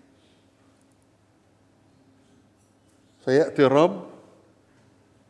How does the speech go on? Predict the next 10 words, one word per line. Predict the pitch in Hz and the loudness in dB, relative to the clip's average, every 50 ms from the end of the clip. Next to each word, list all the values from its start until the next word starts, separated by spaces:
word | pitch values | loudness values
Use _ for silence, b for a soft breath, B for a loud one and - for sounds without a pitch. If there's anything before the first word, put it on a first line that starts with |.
| _ _ - | _ _ -6
ويأخذ | 127 120 120 123 131 123 - - - - 131 113 113 | -4 -2 0 -2 -2 -4 -6 -12 -12 -8 -8 -6 -4
الذي | 120 113 113 117 120 117 107 113 110 | -4 -4 -4 -4 -4 -4 -4 -6 -4
لهم، | 113 127 127 - 190 214 247 285 311 302 302 - - - - - - _ _ _ _ _ _ _ _ _ _ _ _ _ _ _ _ _ _ _ - | -2 -2 -2 -2 -2 -2 0 -2 -2 -4 -6 -10 -14 -20 -20 -20 -20 _ _ _ _ _ _ _ _ _ _ _ _ _ _ _ _ _ _ _ -12
يأخذ | 107 104 - 120 113 110 | -12 -10 -8 -8 -8 -8
منهم. | 107 107 98 92 92 98 - - _ _ _ _ _ _ _ _ _ _ _ _ | -8 -8 -10 -12 -14 -16 -20 -20 _ _ _ _ _ _ _ _ _ _ _ _
فجأة | - 151 143 151 156 147 143 156 143 | -4 -4 -4 -4 -6 -6 -4 -2 -2
بتلاقي | 139 123 127 127 - 127 131 131 127 | -2 -2 -4 -6 -4 -2 -2 0 -2
هالشخص | 123 127 127 - - 151 131 - - 127 - - - - - - _ _ _ _ _ _ _ _ _ _ _ _ _ _ _ _ _ _ _ - | -2 -4 -8 -8 -8 -8 -8 -8 -8 -12 -12 -14 -20 -20 -20 -20 _ _ _ _ _ _ _ _ _ _ _ _ _ _ _ _ _ _ _ -6
يقع | 123 135 131 131 - 131 117 120 | -4 -4 -4 -4 -4 -6 -4 -4
جانبًا | 123 110 139 131 127 127 123 120 110 104 110 107 107 107 104 101 101 | -6 -4 -4 -4 -2 -2 -2 -4 -4 -4 -4 -6 -6 -6 -6 -8 -8